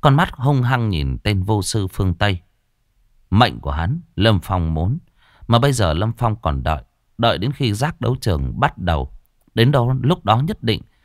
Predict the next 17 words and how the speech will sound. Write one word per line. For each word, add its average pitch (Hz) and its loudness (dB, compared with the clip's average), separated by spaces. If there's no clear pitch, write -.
sẽ - -2
một 175 2
gậy 104 0
đập - 0
chết, 196 0
đập 101 0
nát 107 -2
từng 87 2
tấc - -4
xương 107 0
tấc 165 -6
thịt - -2
của - -10
tên 95 2
vô 92 0
sư 98 0
này. 69 -2